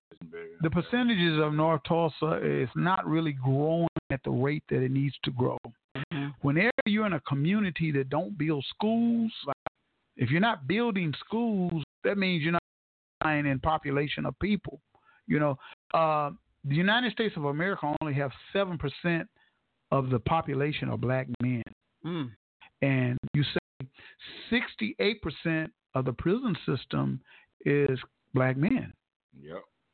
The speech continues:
Speaker 2: You know, so you're having a lot of single parent mothers raising children alone by themselves.
Speaker 1: And that's, and that changed the
Speaker 2: And
Speaker 1: whole dynamic
Speaker 2: and
Speaker 1: of
Speaker 2: right,
Speaker 1: how,
Speaker 2: exactly.
Speaker 1: how
Speaker 2: And
Speaker 1: son
Speaker 2: that's why,
Speaker 1: yeah.
Speaker 2: that's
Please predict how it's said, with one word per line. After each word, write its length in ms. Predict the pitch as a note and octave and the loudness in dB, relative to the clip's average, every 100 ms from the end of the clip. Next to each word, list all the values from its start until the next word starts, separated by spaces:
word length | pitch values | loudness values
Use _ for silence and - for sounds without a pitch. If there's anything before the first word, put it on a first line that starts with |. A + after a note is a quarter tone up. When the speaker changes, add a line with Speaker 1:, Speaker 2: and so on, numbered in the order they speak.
| - | -2
Speaker 2:
You 100 | C#3 C3+ | -2 0
know, 120 | C3+ - - | -2 -2 0
so 300 | C3+ C3+ B2+ - - - - | 0 0 -2 -8 -20 -10 0
you're 200 | C#3+ C#3+ | 2 4
having 340 | F#3+ F#3 F3 | 2 2 0
a 100 | C#3 D#3+ | -2 -2
lot 100 | C#3 | -6
of 60 | - - | -6 -2
single 300 | F#3+ E3 D#3+ | 0 0 -2
parent 400 | E3+ E3 C#3+ B2 | -2 0 0 0
mothers 520 | C#3 G#3+ F3 C3 B2+ - - - - _ | 2 0 0 -2 -2 -8 -18 -20 -20 _
raising 640 | A#2+ C3 F#3 G3 D3+ C#3+ C3 - | -2 2 2 0 0 0 -2 0
children 520 | A3+ A#3 D3+ D3+ D3+ - - | 0 0 0 -2 -4 -6 -2
alone 540 | C3 D3+ F#3+ F3+ D3 | 0 2 2 0 0
by 200 | C#3 C3+ | 2 0
themselves. 720 | C3 B2 - G3 G3 - - - - _ _ _ _ G2+ | 0 -2 -2 -2 0 -2 -6 -12 -20 _ _ _ _ -4
Speaker 1:
And 140 | G#2+ | -2
that's, 180 | A2+ A#2 | -4 -6
and 200 | F2 F#2 F#2+ | -10 -8 -6
that 180 | A2 - | -6 -4
changed 260 | G2 F2+ | -4 -4
the 60 | E2 F#3+ | -2 0
Speaker 2:
And 180 | G2+ | 2
Speaker 1:
whole 300 | G2+ G2+ G#2 | 2 2 0
dynamic 580 | F#2+ G2 F2+ F#2+ G#2 G#2 | 0 -2 -2 -4 -4 0
Speaker 2:
and 100 | G3+ | 0
Speaker 1:
of 120 | F#3 F3 | -2 0
Speaker 2:
right, 300 | A#3+ A#3+ F3 - | 2 2 0 -2
Speaker 1:
how, 80 | |
Speaker 2:
exactly. 540 | F#3 G#3 C#4+ D4+ G3+ G3+ | -2 2 0 0 -2 -2
Speaker 1:
how 80 | A3 | -2
Speaker 2:
And 240 | A3 G3+ - | -4 -4 -6
Speaker 1:
son 300 | A2+ A2+ G#2+ | -6 -4 -2
Speaker 2:
that's 200 | G#3+ C#4 _ | -2 -4 _
why, 240 | F#3+ F#3 F3 | 0 2 0
Speaker 1:
yeah. 40 | F3+ - | -4 -4
Speaker 2:
that's 220 | F3+ B3 | -2 -2